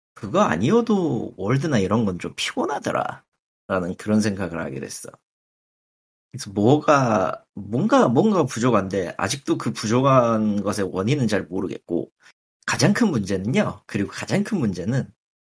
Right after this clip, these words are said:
어, 더블크로스에서 했었던 그 무제한의 지원 있죠. 디엘씨 퀘스트라던가 갈아입기 도구라던가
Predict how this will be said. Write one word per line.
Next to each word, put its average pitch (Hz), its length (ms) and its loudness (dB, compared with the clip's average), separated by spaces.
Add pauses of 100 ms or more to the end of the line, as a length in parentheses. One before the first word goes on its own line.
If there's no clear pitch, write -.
(420)
어, 76 600 -10
더블크로스에서 131 960 -2
했었던 95 480 -4
그 95 300 -6 (200)
무제한의 170 580 0
지원 104 720 4 (400)
있죠. - 320 -4 (160)
디엘씨 104 400 0
퀘스트라던가 78 960 -4 (1200)
갈아입기 110 520 0
도구라던가 90 840 -2